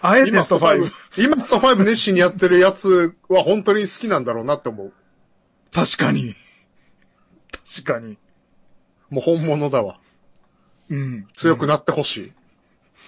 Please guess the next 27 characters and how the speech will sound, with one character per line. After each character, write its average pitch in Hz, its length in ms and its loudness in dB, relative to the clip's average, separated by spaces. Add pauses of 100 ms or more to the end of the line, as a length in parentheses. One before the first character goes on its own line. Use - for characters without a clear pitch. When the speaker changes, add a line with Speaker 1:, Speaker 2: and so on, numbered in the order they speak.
(540)
Speaker 1:
う - 40 -8
ん。 - 20 -4
ま 180 80 0
あ 165 60 -2
今 185 240 0
で 214 80 0
も 190 100 0
ラ-、 175 160 0 (160)
ラ 165 160 -2
ン 170 60 -4
ク 170 120 -10
も 170 120 -2
配 175 160 0
信 131 300 -8
し - 60 -18
て 143 120 -2
る 135 240 -4 (280)
熱 143 200 -10
心 - 80 -10
な 131 80 -6
人 123 160 -12
い 131 80 -4
る 151 80 -6
け 135 100 -8
ど、 117 380 -4 (420)
Speaker 2:
う 131 100 -6
ん。 117 280 -10